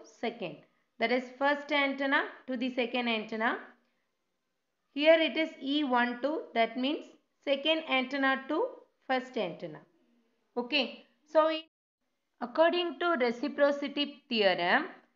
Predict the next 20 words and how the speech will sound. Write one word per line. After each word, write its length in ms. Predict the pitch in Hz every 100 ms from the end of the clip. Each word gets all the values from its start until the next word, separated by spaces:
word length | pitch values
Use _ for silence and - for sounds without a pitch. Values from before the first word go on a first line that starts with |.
| _ _ _
the 160 | - 247
induced 640 | 269 294 320 349 370 349
E 360 | 339 285 262 277
M 220 | 294 277
F 340 | 220 190 277 - - _ _ _ _ _ _ _
from 300 | - 277 269
first 320 | 277 285 285
antenna 520 | 330 339 330 320 330 320
to 80 |
the 140 | 262 254
second 400 | 254 262 269 262
antenna 680 | 247 202 196 196 190 202 302 - - -
is 140 | 233 233
equal 540 | 311 311 294 285 240 233
to 300 | 233 262 339 - - _ -
the 120 | 269
induced 540 | 294 302 339 349 294
E 480 | 339 320 254 247 262
M 260 | 277 269 240
F 380 | 190 202 311